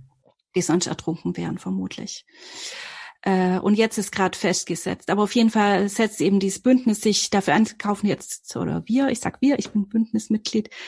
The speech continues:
ein zweites Schiff, gerade das grad umgebaut wird und dann losgeschickt wird. Weil man kann ja davon ausgehen, dass sie dann immer wieder festgehalten werden,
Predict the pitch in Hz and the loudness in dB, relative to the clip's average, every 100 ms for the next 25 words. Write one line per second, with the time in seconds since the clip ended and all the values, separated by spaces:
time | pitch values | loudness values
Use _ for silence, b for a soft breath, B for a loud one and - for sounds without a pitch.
0 | B B 190 - 220 262 294 269 - 294 | B B -4 0 2 2 4 2 4 2
1 | - - - _ _ - 226 247 247 233 | 0 -16 -20 _ _ -4 0 2 2 0
2 | - 226 220 240 240 226 190 208 - 214 | -2 -2 2 2 2 2 2 0 0 -2
3 | 214 - 202 202 196 196 208 202 - 190 | 0 0 0 2 0 0 -2 -6 -4 -6
4 | - 196 - - - _ - - - 196 | -4 -4 -4 -10 -14 _ -12 -6 -4 -2
5 | - 214 196 190 170 185 - 196 - 190 | -2 2 2 2 2 0 0 0 0 -2
6 | 180 - 196 180 202 196 185 190 _ 202 | -2 -4 -2 -2 0 -2 -2 -6 _ -4
7 | 170 185 180 247 247 - 220 220 214 220 | -2 -2 -2 0 2 2 0 2 2 0
8 | 214 196 202 220 220 | 0 0 0 0 -2